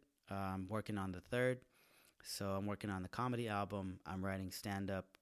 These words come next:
pretty much every day, whether it's in my mind or whether I'm typing it. I'm always thinking about jokes, always. Um, the other thing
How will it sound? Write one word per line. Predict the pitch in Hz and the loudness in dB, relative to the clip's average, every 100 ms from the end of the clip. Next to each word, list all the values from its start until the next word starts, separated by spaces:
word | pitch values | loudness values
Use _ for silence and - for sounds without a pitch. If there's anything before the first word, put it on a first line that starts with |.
| _ | _
pretty | - 135 | -2 2
much | 135 123 | 2 2
every | 110 101 | 2 0
day, | 95 95 92 107 | 0 0 -2 -4
whether | - 98 95 | -2 0 0
it's | 92 101 | 0 -2
in | 92 | -2
my | 87 | -2
mind | 92 98 98 95 - | 0 0 0 -4 -6
or | 90 | -6
whether | 87 90 87 | -2 -2 -2
I'm | 85 | -4
typing | - 104 101 107 | -4 -4 -2 -2
it. | 98 95 - - - - - | -2 -4 -10 -20 -20 -20 -6
I'm | 110 104 | 0 2
always | 107 101 92 | 2 0 -2
thinking | 110 92 90 | -4 -4 -4
about | 87 85 | -4 -4
jokes, | 92 80 - - - - _ _ | -6 -8 -8 -10 -12 -16 _ _
always. | 120 107 87 78 80 - - - - - - _ - | 2 2 2 -4 -8 -10 -12 -18 -20 -20 -20 _ -2
Um, | 107 104 104 98 87 - _ _ _ _ _ - 113 | 2 4 2 0 -2 -10 _ _ _ _ _ -12 -2
the | 117 | 2
other | 117 113 | 4 2
thing | - 117 110 | 2 2 2